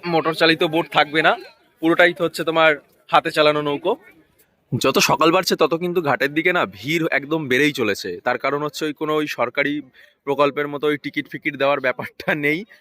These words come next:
তো সেই কারণে সবাই যে যার মতো এসছে বুক করার জন্য, এবং কে কত দামে নিতে পারে।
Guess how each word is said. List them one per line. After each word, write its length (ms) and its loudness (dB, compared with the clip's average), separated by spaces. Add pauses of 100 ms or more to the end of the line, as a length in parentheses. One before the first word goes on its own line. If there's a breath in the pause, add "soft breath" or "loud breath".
(260 soft breath)
তো 100 -4
সেই 200 0
কারণে 400 -2
সবাই 360 0
যে 120 -2
যার 140 -2
মতো 200 -6
এসছে 260 -4
বুক 240 -8
করার 260 0
জন্য, 240 -8
এবং 180 -10 (380)
কে 220 -8
কত 220 -4
দামে 280 -2
নিতে 200 -8
পারে। 200 -6